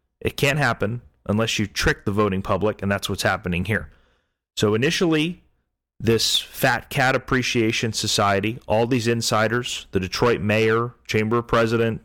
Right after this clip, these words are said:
uh, former Speaker of the House, Jace Bulger, they said they were going to collect half a million signatures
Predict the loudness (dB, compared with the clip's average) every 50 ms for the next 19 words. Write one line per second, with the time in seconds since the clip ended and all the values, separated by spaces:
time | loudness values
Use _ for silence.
0 | -12 -6 -2 0 0 2 0 0 -2 -2 0 0 2 2 2 0 -2 0 0 0
1 | 2 2 2 0 2 2 2 2 2 0 -2 -2 -2 0 0 2 0 -2 -2 -2
2 | 0 0 0 0 0 0 -2 -2 -4 -8 _ _ _ _ _ _ _ _ _ 0
3 | 2 2 2 2 2 2 2 2 2 2 2 4 2 2 0 -2 -4 -4 -2 0
4 | 0 0 0 -4 -10 -18 -10 -4 0 0 0 0 0 -2 0 0 0 0 -2 -2
5 | -2 0 0 0 0 -2 -4 -4 -4 -6 -4 -6 -8 -10